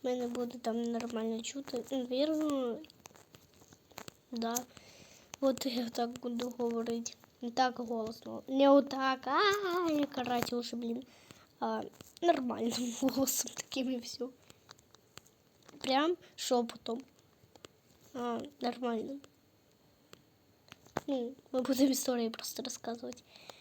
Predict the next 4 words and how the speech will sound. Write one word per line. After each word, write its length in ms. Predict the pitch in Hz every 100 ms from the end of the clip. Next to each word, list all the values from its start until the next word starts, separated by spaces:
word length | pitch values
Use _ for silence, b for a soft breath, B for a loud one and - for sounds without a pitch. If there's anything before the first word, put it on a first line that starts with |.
| B B -
Ну, 160 | 294 240
як? 320 | 247 233 - _ -
Явно. 680 | 269 294 269 285 226 269 254 - - - - B B B B B B B B B _ - _ - - - -
Коротше. 600 | 262 269 277 - 226